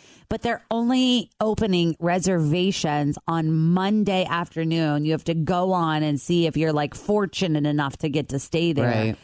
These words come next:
Speaker 1: for, like, an isolated weekend in the middle of January. And I'm
Speaker 2: Hmm.
Speaker 1: like, "Why are they even talking about this if it's not an option?"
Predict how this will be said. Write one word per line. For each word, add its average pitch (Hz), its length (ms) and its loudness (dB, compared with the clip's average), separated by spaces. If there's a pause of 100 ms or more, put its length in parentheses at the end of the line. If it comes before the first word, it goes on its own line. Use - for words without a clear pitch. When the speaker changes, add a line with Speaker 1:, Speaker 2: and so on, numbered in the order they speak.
(160)
Speaker 1:
for, 190 120 -4
like, 160 180 -4
an 156 200 -4
isolated 175 640 -2
weekend 151 420 0
in 151 60 0
the 143 100 0
middle 156 480 0
of 139 100 -4
January. 131 840 -4 (360)
And 147 120 0
I'm 277 140 2
Speaker 2:
Hmm. - 40 2
Speaker 1:
like, 302 140 0
"Why 262 200 2
are 403 120 2
they 403 160 2
even 349 160 2
talking 320 480 -2
about 185 280 -2
this 185 220 -2
if 185 80 -8
it's 196 180 -6
not 220 160 0
an 233 120 -2 (200)
option?" 202 640 -4